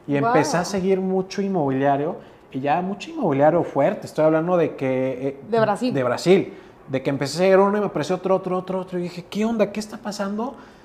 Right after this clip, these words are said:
Speaker 1: Eh, y todos arriba de, no sé, cien K seguidores y seguidores o-, orgánicos, ¿no? Y con buenas propiedades y buenos shows. Y digo, "Eh, esto está brutal". Y yo lo veo, a ver, en unos años aquí en México va a ser lo mismo.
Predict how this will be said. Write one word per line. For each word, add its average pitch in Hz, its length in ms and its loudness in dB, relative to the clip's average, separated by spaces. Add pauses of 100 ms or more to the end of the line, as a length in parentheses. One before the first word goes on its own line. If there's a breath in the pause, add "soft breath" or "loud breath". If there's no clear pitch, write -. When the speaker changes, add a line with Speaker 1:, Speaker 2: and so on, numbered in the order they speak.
(240 soft breath)
Speaker 1:
Eh, 160 400 4
y 147 40 -10
todos 185 240 0
arriba 170 340 2
de, 151 320 0
no 143 160 -10
sé, 156 160 -4
cien 151 240 -4
K 156 160 0
seguidores 151 460 2
y 123 60 -4
seguidores 131 520 -2
o-, 123 220 -6
orgánicos, 123 800 -8
¿no? 147 260 2
Y 131 180 2
con 131 220 -6
buenas 151 220 -4
propiedades 135 480 -6
y - 20 -6
buenos 131 240 -4
shows. 139 300 -2
Y - 20 -2
digo, 135 240 0
"Eh, 135 220 -10
esto 131 240 -10
está 151 160 -4
brutal". 147 400 -2 (280 loud breath)
Y 127 140 -6
yo 143 160 6
lo 156 140 8
veo, 151 160 10
a 143 80 10
ver, 143 340 6
en 127 180 -8
unos 160 240 -4
años 185 200 -6
aquí 160 140 -8
en 160 80 -4
México 165 400 -4
va 139 100 -2
a - 20 -10
ser 147 240 -6
lo 139 120 -2
mismo. 175 380 -4